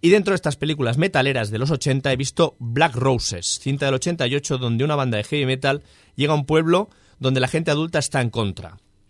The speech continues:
Desde que llegan comienzan a suceder extraño-, extraños sucesos y muertes. La película es rarita. Por un lado tiene una banda sonora con buenas bandas de rock, pero la música entre escenas es algo así como medieval infantil. <laughs> Y luego, los efectos de maquillaje, etcétera,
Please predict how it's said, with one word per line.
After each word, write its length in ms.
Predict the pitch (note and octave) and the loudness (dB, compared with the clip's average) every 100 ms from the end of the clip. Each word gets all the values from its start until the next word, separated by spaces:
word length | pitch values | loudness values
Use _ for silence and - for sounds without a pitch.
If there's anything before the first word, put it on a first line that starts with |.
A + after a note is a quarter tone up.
| _ - | _ -6
Desde 240 | B2 B2 | -2 0
que 120 | A#2+ C#3 | 0 2
llegan 220 | G3 F3+ | 2 2
comienzan 280 | C3 B2+ C3 | 0 2 0
a 60 | |
suceder 340 | A#2+ A#2 B2 A2 | -2 -2 0 -2
extraño-, 540 | - - C#3+ D#3 - | -6 -6 -2 -2 -4
extraños 400 | A#2 - C#3+ D#3+ | -6 -4 -2 -2
sucesos 480 | C3+ C#3+ F3 A3+ - - | -4 -4 -4 -4 -6 -2
y 80 | |
muertes. 640 | A2 G2+ F#2 - B2 - - - - | 0 0 -2 -6 -8 -8 -14 -20 -8
La 80 | C3+ | -2
película 280 | E3+ D4 A3 | 0 2 2
es 40 | |
rarita. 480 | C#3 A#2+ A#2+ F2+ E2+ | 2 2 0 -4 -10
Por 140 | G#2 C#3 | -6 -2
un 80 | |
lado 200 | E3 F#3 | -2 -2
tiene 180 | F3+ F3 | -2 -2
una 100 | D#3+ | 0
banda 200 | C#3+ C#3 | -2 -2
sonora 280 | B2+ C#3+ F3+ | -2 -2 -2
con 160 | B2+ A#2+ | -2 -2
buenas 220 | C3+ C3 | -2 -2
bandas 260 | D3+ D#3 | -2 -2
de 80 | B2+ | -2
rock, 260 | A#2 B2+ - _ _ _ - - | 0 -2 -2 _ _ _ -20 -4
pero 160 | - C3+ | 2 4
la 80 | C3 | 4
música 260 | E3+ G3 | 2 0
entre 180 | F#3+ D3 | -2 -2
escenas 320 | B2 D3+ E3+ | -4 -2 -4
es 40 | - | -2
algo 200 | E3 D3+ | -2 -2
así 240 | C3 E3+ | -2 -4
como 240 | F3+ F3 D3 | 0 0 2
medieval 440 | B2+ A#2+ A#2+ D#3+ | 2 0 0 0
infantil. 720 | G3 F3 A2 G2 F#2 C3 F2 D#2+ _ _ | 0 -2 -4 -6 -4 -6 -8 -14 _ _
<laughs> 140 | - - - - C#3+ - - E4 - | -6 -6 -6 -10 -8 -6 -2 -2 2
Y 80 | F3+ | 4
luego, 440 | F#3 B3 G#3 B2 A2 | 8 8 8 2 0
los 280 | B2+ C3+ E3+ | 0 0 0
efectos 420 | - G#3+ - F3 | 0 -2 0 0
de 80 | D3+ | 0
maquillaje, 500 | C3+ C3+ F#3 F#3 D3 | 0 0 0 -2 -6
etcétera, 580 | - G3 F3+ D#3 G#3 | -2 -2 2 2 0